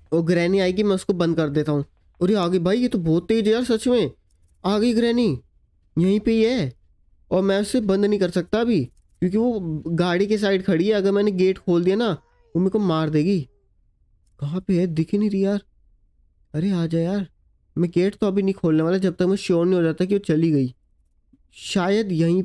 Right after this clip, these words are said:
पे ही है, क्योंकि मैंने उसे आते हुए देखा, जाते हुए नहीं देखा। पता नहीं, उसकी आवाज़ भी नहीं आ रही बिल्कुल। यहाँ पे ना मकड़ियों की आवाज़ बड़ी आती है। अ, ये, ये, ये, ये, ये, ये, कितनी आराम से जा रही है भाई। ओ भाई सच में,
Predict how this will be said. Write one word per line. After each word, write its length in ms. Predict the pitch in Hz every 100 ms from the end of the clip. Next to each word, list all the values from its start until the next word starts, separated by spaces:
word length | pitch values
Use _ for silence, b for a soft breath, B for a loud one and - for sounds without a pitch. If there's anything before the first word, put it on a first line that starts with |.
| -
पे 60 | 190
ही 340 | 190 185 202
है, 140 | 190 170
क्योंकि 240 | 185 190
मैंने 200 | 196 202
उसे 120 | 220 160
आते 280 | 165 -
हुए 100 | 196
देखा, 240 | 185 165 196
जाते 300 | 175 156 -
हुए 100 | 180
नहीं 120 | 180
देखा। 340 | 165 139 131 123 _ _ _ _ _ _
पता 200 | 180 185
नहीं, 100 | 226
उसकी 160 | 220 254
आवाज़ 320 | 220 196 202
भी 80 | 214
नहीं 100 | 220
आ 80 | 185
रही 80 | 196
बिल्कुल। 280 | 202 202
यहाँ 220 | 190 160 185
पे 80 |
ना 80 | 214
मकड़ियों 340 | 190 - 208 208
की 60 |
आवाज़ 240 | 202 185 160
बड़ी 180 | 165 170
आती 260 | 139 135
है। 80 | 127
अ, 640 | - _ _ _ _ - 151 170 180 - -
ये, 120 | 180
ये, 260 | 226 214 214
ये, 0 |
ये, 240 | 202 196
ये, 260 | 190 185 165
ये, 160 | 156 127 _ _ _ _ _ -
कितनी 340 | - 170 175
आराम 340 | 170 165 165 170
से 180 | - 175
जा 140 | 165
रही 100 | 165
है 60 | 175
भाई। 500 | 165 180 196 165 131 _ _ _ _ _ _ _ -
ओ 40 | 160 151
भाई 220 | 147 156
सच 300 | 160 160 - 180
में, 220 | 170